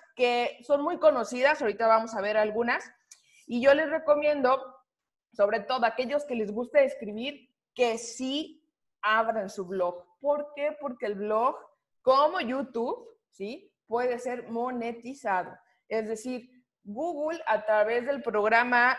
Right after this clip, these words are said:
eh, Google AdSense,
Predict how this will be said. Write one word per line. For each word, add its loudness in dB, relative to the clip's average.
eh, 0
Google 0
AdSense, -2